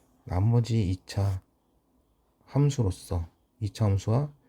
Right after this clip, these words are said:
Y는 영이라는 X축과의 위치 관계를 통해서 부등식의 해를 구했던 것처럼 판별식을 이용해서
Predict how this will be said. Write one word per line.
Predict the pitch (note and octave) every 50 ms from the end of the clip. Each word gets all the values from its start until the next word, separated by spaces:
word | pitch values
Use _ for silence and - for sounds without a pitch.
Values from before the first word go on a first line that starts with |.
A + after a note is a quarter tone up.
| _ _ - _ _ -
Y는 | G2 F2+ F#2+ G#2+ A2 G#2+ G2 E2
영이라는 | E2+ F2 F#2 F#2 F#2 F2+ G2+ B2+ D3 E3 E3 _ _ _ _ _ _ _ _ _ _ _ _ -
X축과의 | - - - - _ - - - - - - B2 A#2+ G#2+
위치 | F#2+ F#2 - - -
관계를 | G#2 G2 F#2+ F#2 F#2+
통해서 | - - G2+ F#2+ F2+ - F2 - _
부등식의 | - G#2+ G2+ G2+ - - G2 G2
해를 | A2 B2 A2+ G2+
구했던 | - - F2+ F2+ - - E2+ E2
것처럼 | F2 - - - - E2+ F#2 A#2 D#3+ - - _ _ _ _ _ _ _ _ _ - _ _
판별식을 | - - C3+ D3 D3+ D3 C#3 B2+ A#2+ G#2+ G2+ F#2+
이용해서 | F2 F2 F2 F2 E2+ E2 E2+ - - D3+ E3